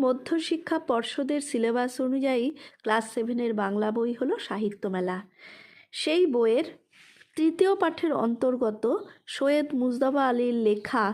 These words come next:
কুতুব মিনারের কথা গল্পের হাতে কলমে বিভাগের অন্তর্গত সমস্ত প্রশ্নের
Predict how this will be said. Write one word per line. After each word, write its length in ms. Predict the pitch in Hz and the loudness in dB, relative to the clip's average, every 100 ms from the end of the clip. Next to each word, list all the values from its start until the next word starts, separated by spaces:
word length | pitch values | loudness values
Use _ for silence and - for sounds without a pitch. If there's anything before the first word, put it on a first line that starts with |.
| 214 - _ | -4 -20 _
কুতুব 280 | - 277 302 294 | -8 -2 -2 0
মিনারের 400 | 285 277 277 285 277 | 0 2 0 -2 -2
কথা 240 | 226 - 262 | -4 -2 -4
গল্পের 600 | 233 202 214 214 233 208 220 _ _ _ - | -2 0 0 0 0 0 -2 _ _ _ -6
হাতে 200 | 247 - 285 | -4 -4 -2
কলমে 320 | 285 285 285 | 0 0 0
বিভাগের 500 | 269 247 277 269 277 240 | -2 -2 -2 0 0 2
অন্তর্গত 480 | 233 240 262 254 247 277 - | 0 0 0 0 -2 -4 -4
সমস্ত 360 | 226 262 - - 269 - _ - - _ | -4 -4 -4 -8 -8 -10 _ -20 -20 _
প্রশ্নের 460 | - 240 - 269 | 2 2 2 0